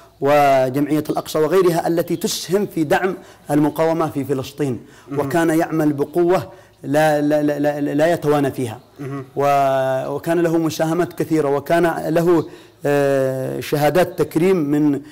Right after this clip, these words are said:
Speaker 1: من قبل، آه، مكتب حماس، من قبل جمعية
Speaker 2: نعم.
Speaker 1: الأقصى، من قبل
Speaker 2: نعم.
Speaker 1: المؤسسات التي تعمل لصالح الأقصى.
Speaker 2: مهم.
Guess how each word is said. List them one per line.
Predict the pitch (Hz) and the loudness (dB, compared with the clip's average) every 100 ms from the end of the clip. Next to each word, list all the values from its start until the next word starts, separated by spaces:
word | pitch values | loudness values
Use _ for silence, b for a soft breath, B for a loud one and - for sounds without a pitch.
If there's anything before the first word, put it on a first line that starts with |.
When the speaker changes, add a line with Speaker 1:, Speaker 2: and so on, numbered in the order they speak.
| B 147 | B -2
Speaker 1:
من | 147 | -2
قبل، | 156 160 156 151 | 0 2 2 2
آه، | 131 127 127 127 | 2 0 -2 -6
مكتب | 131 127 123 | -6 -6 -6
حماس، | - 143 165 156 139 | -2 0 0 -2 -4
من | 131 | -4
قبل | 139 131 | -4 -4
جمعية | 135 135 | -6 -4
Speaker 2:
نعم. | 135 | -2
Speaker 1:
الأقصى، | 147 - 160 160 | -4 -4 0 0
من | 143 135 | 0 -4
قبل | 139 151 | -2 -2
Speaker 2:
نعم. | 113 B - | -2 B -6
Speaker 1:
المؤسسات | 160 175 - 160 185 175 | -4 -4 -6 -8 -6 -4
التي | 165 165 | -4 -6
تعمل | 180 - 180 175 143 143 147 | -6 -4 -4 -2 -4 -4 -8
لصالح | 131 156 135 | -6 -4 -4
الأقصى. | 151 - 127 - 151 | -8 -10 -14 -10 -8
Speaker 2:
مهم. | 135 135 | -6 -8